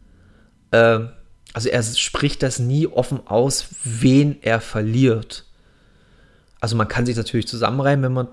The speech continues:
so ein bisschen eins zu eins zusammen sehen kann, dass es halt eine Liebe ist, also eine Rom-, äh, eine Beziehung, kann aber auch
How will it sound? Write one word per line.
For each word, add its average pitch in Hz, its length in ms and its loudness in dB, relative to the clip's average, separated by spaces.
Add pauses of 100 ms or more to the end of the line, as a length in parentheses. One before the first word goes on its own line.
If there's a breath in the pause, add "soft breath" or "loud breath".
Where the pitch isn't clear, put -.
so 123 220 -4
ein 120 80 -4
bisschen 120 180 -6
eins 120 260 -4
zu 120 60 -10
eins 123 160 -10
zusammen 123 200 -4
sehen 120 200 -4
kann, 120 140 -8
dass 113 80 -8
es 113 180 -8
halt 113 240 -2
eine 110 120 -2
Liebe 117 360 0
ist, 143 340 -2
also 123 200 -2
eine 123 140 -4
Rom-, 127 280 -4 (160)
äh, 131 240 2 (420 loud breath)
eine 123 100 0
Beziehung, 147 680 4 (1040 loud breath)
kann 120 260 0
aber 120 380 0
auch 120 400 0